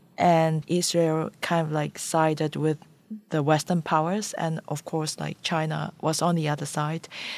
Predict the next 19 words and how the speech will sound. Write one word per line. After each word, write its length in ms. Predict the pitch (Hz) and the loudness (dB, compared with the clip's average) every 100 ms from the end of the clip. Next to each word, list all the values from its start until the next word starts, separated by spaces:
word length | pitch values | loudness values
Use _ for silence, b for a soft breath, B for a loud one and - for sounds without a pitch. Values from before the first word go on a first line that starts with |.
| B | B
So 320 | - 214 190 | 2 6 6
this 300 | 175 247 - | 4 2 0
kind 320 | - 208 190 | 2 4 6
of 180 | 170 - | 2 0
relationship 640 | 156 160 160 170 185 160 143 | 2 4 4 2 0 0 -2
didn't 280 | 151 151 147 | -2 0 0
really 400 | 147 143 143 143 | 0 -2 -2 0
continue. 680 | - 156 - 175 180 226 339 - | 0 2 2 2 4 2 0 2
Um, 380 | 160 151 147 | 4 4 2
China 240 | 156 165 160 | -2 -2 -2
didn't 260 | 160 151 | -2 -2
really 240 | 151 151 147 | -2 -2 -4
respond 640 | 143 - - 165 202 - - B B B - | -4 -6 -2 0 0 -4 -12 B B B -6
to 520 | - 165 156 151 147 | 0 2 2 0 -2
this 460 | 156 151 - - - | 0 0 -2 -8 -6
friendly 380 | 175 170 160 | 0 0 0
gesture 520 | 151 160 - - 175 170 | -2 -4 -4 -2 -2 0
by 160 | 165 160 | 0 2
Israel. 560 | 185 - 185 180 180 | 0 0 0 2 0